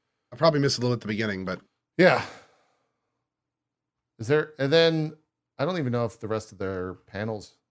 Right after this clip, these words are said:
Speaker 2: are any of the panels streamed at TwitchCon? They usually stream that stuff, right? Or, like, some panels are streamed? I should probably go and look on their website and see what, if there's anything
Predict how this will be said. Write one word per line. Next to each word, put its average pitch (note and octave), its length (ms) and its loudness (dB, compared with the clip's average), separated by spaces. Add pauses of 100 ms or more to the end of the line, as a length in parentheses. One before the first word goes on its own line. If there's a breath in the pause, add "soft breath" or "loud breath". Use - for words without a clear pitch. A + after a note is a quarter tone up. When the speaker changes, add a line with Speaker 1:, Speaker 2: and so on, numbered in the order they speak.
(280)
Speaker 2:
are B2+ 80 0
any C3 240 0
of G3+ 140 0
the G3+ 80 0
panels F#3 360 -2
streamed F3 300 -4
at E3 100 -8
TwitchCon? F3 560 -10
They C3+ 120 -6
usually F#3+ 240 -4
stream G2 260 -8
that E2+ 160 -10
stuff, - 260 -10
right? B2 220 -6 (160)
Or, A#2 80 -4
like, G#2 140 -4
some B2 260 -4
panels C#3+ 380 -4
are C#3+ 40 -10
streamed? E3 380 -12 (1900)
I D#3+ 80 -2
should - 160 -6
probably A#2 320 0
go G2+ 240 -4
and F#2+ 100 -8
look G2 200 -12
on F2+ 80 -10
their F#2 80 -16
website E2+ 460 -10
and F2 100 -14
see G2+ 160 -16
what, G#2 160 -12
if - 120 -20
there's G2 220 -8
anything F#2 460 -8